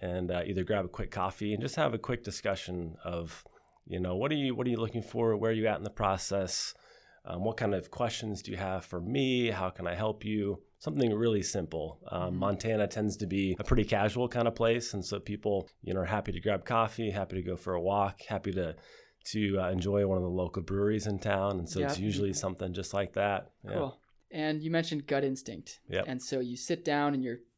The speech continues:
Speaker 2: your gut instinct is strong. You say, "This is great. I'm, I'm gonna work with this realtor." You go to see the first house and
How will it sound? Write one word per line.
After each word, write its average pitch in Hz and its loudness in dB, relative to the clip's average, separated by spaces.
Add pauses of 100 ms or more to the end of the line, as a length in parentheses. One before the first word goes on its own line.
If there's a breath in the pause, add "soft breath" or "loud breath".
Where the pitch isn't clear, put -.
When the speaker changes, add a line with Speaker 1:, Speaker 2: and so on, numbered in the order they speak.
Speaker 2:
your 131 -12
gut 143 4
instinct 143 -2
is 139 -10
strong. 170 2
You 143 -2
say, 139 -4
"This 131 -6
is 135 -10
great. 151 2
I'm, 131 -6
I'm 131 -6
gonna 127 -6
work 135 -2
with 143 -8
this 135 -6
realtor." 147 0 (600 soft breath)
You 170 -6
go 196 6
to 190 6
see 190 0
the 165 2
first 156 2
house 139 2
and 135 -2